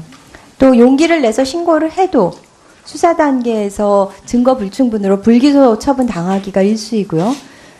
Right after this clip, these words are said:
재판으로 간다 하더라도 성폭력으로 인정받기가 너무 어려운 것이 현실이고, 그러다 보니까 피해자가 침묵하게 되는 구조가 고착화된 건데요.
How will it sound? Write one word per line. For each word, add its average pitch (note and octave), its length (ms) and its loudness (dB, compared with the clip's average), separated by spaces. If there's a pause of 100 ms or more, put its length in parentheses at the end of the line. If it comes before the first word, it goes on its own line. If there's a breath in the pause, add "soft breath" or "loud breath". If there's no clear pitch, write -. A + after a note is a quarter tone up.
재판으로 D#4+ 540 2
간다 A3 380 0
하더라도 D4+ 1080 2
성폭력으로 E4+ 680 -2
인정받기가 G#3 720 -4
너무 G#3+ 380 2
어려운 F#3+ 320 -2
것이 F3+ 220 -8
현실이고, B3+ 480 -6
그러다 G#3+ 320 0
보니까 F#3 560 -2 (320 loud breath)
피해자가 C4 460 0
침묵하게 C4 600 0
되는 F#3 220 -4
구조가 F3+ 520 -2
고착화된 G3 600 -4
건데요. F3 560 0